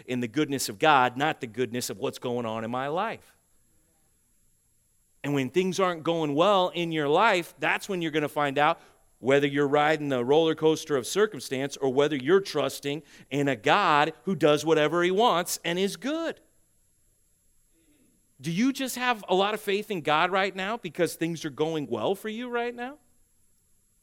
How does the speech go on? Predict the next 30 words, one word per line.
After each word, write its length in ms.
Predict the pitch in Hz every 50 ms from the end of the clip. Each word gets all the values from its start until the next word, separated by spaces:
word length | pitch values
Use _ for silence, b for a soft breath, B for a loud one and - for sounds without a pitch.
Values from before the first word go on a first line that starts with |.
| _ _ _ _ _ _ _ _ _ _ _ _ _ _ _ _ _ _ _
If 160 | - 127 127
your 200 | 180 254 269 254
faith 400 | 240 - - 233 247 269 240 175
is 120 | 180 170 143
just 260 | - 208 214 214 -
because 360 | 208 185 - 202 185 151 - B B B B
things 300 | - 202 202 190 151 160
are 40 | 143
going 480 | 127 117 165 190 233 247 226 180 147 120
good, 300 | 131 139 131 127 127 135
that's 240 | 156 170 - -
not 220 | 196 208 202 185 180
what 160 | 180 175 160
we're 80 | 143 139
looking 260 | 151 196 196 175 143
for. 260 | - - 135 120 B B B B B
Your 180 | - 131 180 208
faith 380 | 202 - 202 190 180 - -
needs 240 | 165 160 147 - -
to 80 | - 127
be 200 | 120 147 139 123
that 200 | 117 104 104 -
God 300 | 110 123 139 147 151 -
is 120 | - -
good. 360 | - - - - 85 - - _ _ _ _ _ _ _ _ _ _ _ _ _ _ _ _ _ _ _ _ _ _
That's 260 | 143 156 165 160 -
what 160 | 151 139 104
you're 100 | 107 98
trusting 500 | - - 135 139 - - - - 104 82
in. 100 | 76 76